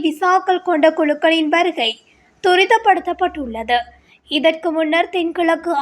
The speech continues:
ஆசிய நாடுகளில் கணினி நிதி மோசடி நிறுவனங்களை முன்னர் நடத்தி, அந்த நிறுவனங்களில்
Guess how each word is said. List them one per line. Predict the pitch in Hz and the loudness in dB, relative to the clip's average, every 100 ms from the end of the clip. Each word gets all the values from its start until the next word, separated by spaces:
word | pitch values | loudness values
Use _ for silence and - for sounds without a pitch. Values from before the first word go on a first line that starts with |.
| 302 | 4
ஆசிய | 302 - 311 294 | 4 2 0 2
நாடுகளில் | 294 302 320 320 311 233 240 311 - - - | 2 2 0 -2 -2 -2 -4 -6 -12 -20 -2
கணினி | 381 370 403 453 427 330 | 2 2 0 -2 -2 -2
நிதி | 339 359 | 0 0
மோசடி | 370 370 370 359 349 311 | 2 2 2 0 0 0
நிறுவனங்களை | 311 320 339 330 320 320 330 320 | 0 2 0 0 0 0 0 -2
முன்னர் | 277 285 320 311 302 | -4 0 0 2 2
நடத்தி, | 302 330 262 233 294 - - - 339 | 2 0 -4 -12 -12 -16 -20 0 2
அந்த | 349 370 349 | 6 4 4
நிறுவனங்களில் | 381 403 453 427 381 381 381 | 0 -2 -6 -4 0 2 2